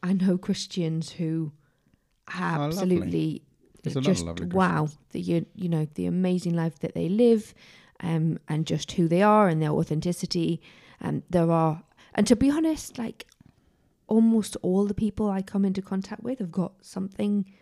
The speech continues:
Speaker 1: that I look at them and just think,
Speaker 2: Mm.
Speaker 1: "Yeah, wow, you're phenomenal." But I think he's using, he's using that in kind of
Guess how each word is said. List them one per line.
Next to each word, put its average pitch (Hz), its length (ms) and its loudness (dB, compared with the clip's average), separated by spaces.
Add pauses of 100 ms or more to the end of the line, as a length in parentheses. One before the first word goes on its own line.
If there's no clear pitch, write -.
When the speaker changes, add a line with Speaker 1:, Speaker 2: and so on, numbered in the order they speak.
(180)
Speaker 1:
that 196 200 -6
I 185 320 -4
look 185 280 -4
at - 80 -12
them 190 200 -2
and 180 100 0
just 147 200 -6
think, 107 200 -6
Speaker 2:
Mm. - 40 -12
Speaker 1:
"Yeah, 247 160 -4 (100)
wow, 233 220 -6
you're 175 180 -2
phenomenal." 185 560 -2 (400)
But 208 100 4
I 208 60 8
think 240 260 2
he's 208 280 2
using, 175 540 2 (800)
he's 175 300 -2 (120)
using 165 440 0
that 156 180 -2
in 151 160 -6
kind 156 200 -8
of 151 180 -8